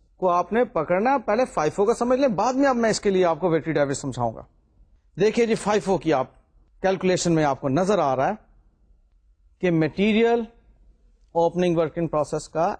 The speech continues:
اس مرتبہ میں زیرو پرسینٹ complete ہے، اور جبکہ آپ کے completed یونٹس جو ہیں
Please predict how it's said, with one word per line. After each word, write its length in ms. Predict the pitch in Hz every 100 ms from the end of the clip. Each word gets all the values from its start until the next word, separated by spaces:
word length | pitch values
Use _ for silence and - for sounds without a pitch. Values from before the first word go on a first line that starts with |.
| -
اس 300 | 143 - -
مرتبہ 360 | 135 - 147 151
میں 220 | 185 285 - _ _ _ _ _ 131
زیرو 220 | 151 160 151
پرسینٹ 320 | 135 - 135
complete 380 | 127 - 123 -
ہے، 60 | 135 _ _ - _ _ - _ _ _ _ _ _
اور 200 | - 143 135 139
جبکہ 460 | 180 180 226 240 262 - _ _ _ _ _ _ _ _ -
آپ 400 | 156 165 - -
کے 160 | 165 151 - _ _ _ _ _ _ _ -
completed 560 | 170 160 208 240 339 247
یونٹس 480 | 254 208 196 - -
جو 120 | 151
ہیں 340 | 160 240 247